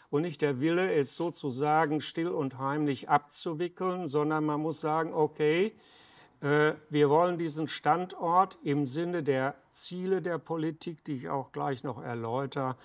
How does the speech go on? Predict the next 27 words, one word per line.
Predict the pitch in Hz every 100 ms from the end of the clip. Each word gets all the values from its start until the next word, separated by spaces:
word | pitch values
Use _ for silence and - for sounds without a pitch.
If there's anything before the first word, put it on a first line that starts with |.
| - - -
äh, | - 127 131 - 135
äh, | 143
gerne, | 143 131 135 135 131 - 127 123 127 - _
äh, | 135
erhalten. | 123 120 123 127 123 127 117 - - - _ - - _
Äh, | 156 147 151
schauen | - 190 196
wir | 185
mal | 180 175 -
einfach | 165 180 180
auf | 170 160
die | 147 139 - - _
Landkarte, | 131 131 147 185 185 - 170 175 185 185
das | 151 143 - -
ist | 190 117 -
ja | 131
immer | 139 151 170 165
ganz, | 165 175 151 -
äh, | 170 160 170 - 147
gut. | 175 185 202 - - - - - -
Wir | 143
haben | 170 190
im | 151 151
Nordkreis, | 143 165 190 - - 160 165 175 160 - -
äh, | 151 151 -
Raden, | 127 127 139 160 175 196 196 208 233 -
äh, | 156 160